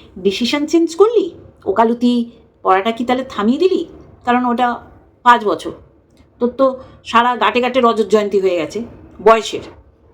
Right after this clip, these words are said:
পাঁচ বছর পর, হুম, তুই মনে করছিস তুই পড়াশোনা শেষ করবি, তুই, আহ, কপিল সিম্বল, কপিল সিম্বলের মতন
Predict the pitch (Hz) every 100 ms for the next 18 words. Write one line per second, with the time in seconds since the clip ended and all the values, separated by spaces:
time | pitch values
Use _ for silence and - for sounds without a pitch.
0 | _ _ 262 269 262 277 277 262 233 208
1 | 196 - - - - - _ - 262 220
2 | 190 254 262 277 302 311 339 - 311 -
3 | - - 226 240 311 311 302 - 349 453
4 | 494 - - - - - 285 285 269 262
5 | 247 220 214 262 277 240 254 220 156 -
6 | - - _ _ _ _ - 233 269 254
7 | - 262 262 269 269 262 339